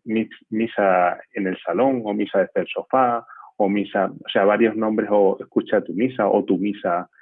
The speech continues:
punto com. O sea, se me fueron ocurriendo nombres, pero dije, "No", digo, eh, "lo que más representa es misa en casa", que estaba ese, o vive la misa, que vive la misa,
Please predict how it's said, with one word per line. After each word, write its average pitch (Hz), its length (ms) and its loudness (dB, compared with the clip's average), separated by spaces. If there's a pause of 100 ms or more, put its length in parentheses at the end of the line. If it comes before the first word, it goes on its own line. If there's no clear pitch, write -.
(220)
punto 92 320 -2
com. 120 320 2
O 117 60 -6
sea, 107 260 0 (280)
se 117 80 -2
me 107 160 -2
fueron 123 320 2
ocurriendo 120 420 2
nombres, 123 380 0
pero 92 380 2
dije, 92 300 -4
"No", 92 240 -8 (100)
digo, 92 460 -4
eh, 92 200 -6 (160)
"lo 101 180 -4
que - 120 -8
más 101 160 0
representa 104 440 -4
es - 100 -4
misa 101 220 -8
en 92 60 -10
casa", 101 440 -6
que 92 320 -8 (600)
estaba 107 300 2
ese, 113 280 0
o 104 140 0
vive 101 240 4
la 92 120 2
misa, 117 420 -4
que - 80 -4
vive 98 220 4
la 95 120 0
misa, 98 400 -4